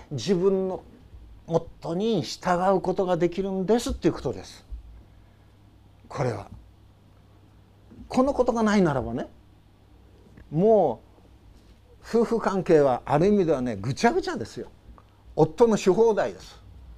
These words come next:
男のね、やり放題でしょ。食事が気に食わなくなる、ちゃぶ台返しなきゃパーンとやったりとかですね。でも、「妻たちよ、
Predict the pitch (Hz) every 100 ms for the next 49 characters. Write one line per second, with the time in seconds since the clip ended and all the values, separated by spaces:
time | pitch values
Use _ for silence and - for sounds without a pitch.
0 | - 139 214 196 202 165 175 156 208 208
1 | 220 165 104 139 208 - - - - -
2 | - - - - - - _ - _ _
3 | - - _ - 185 165 170 180 - 190
4 | 180 196 190 180 175 170 - 175 180 185
5 | 175 180 160 139 - - - - 147 143
6 | 160 131 139 113 - - 113 107 143 135
7 | 92 - - - - - - - - -
8 | - - - - - - - - - -
9 | - - - - - - - - - 123
10 | 170 170 165 - - - - - - -
11 | - - - 180 175 175 180 - 180 185
12 | 180